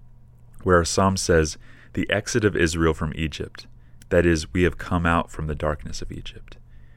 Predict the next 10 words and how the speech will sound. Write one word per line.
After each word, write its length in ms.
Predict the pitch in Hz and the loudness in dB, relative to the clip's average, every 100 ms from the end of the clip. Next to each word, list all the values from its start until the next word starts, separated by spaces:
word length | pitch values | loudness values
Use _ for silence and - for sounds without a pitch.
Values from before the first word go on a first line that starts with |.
| - - - - - | -20 -20 -20 -20 -14
You, 360 | - 104 110 85 | -2 4 4 2
house 340 | - 92 90 | 2 2 2
of 100 | 85 | 0
Jacob, 400 | 78 82 80 78 | 0 0 0 -2
when 140 | 78 80 | -4 -2
Israel 420 | 92 104 107 95 | -2 0 2 4
went 140 | 85 | 4
out 140 | 85 - | 0 -2
from 200 | - 78 | -6 -6
Egypt, 460 | 76 - 67 - | -6 -6 -10 -12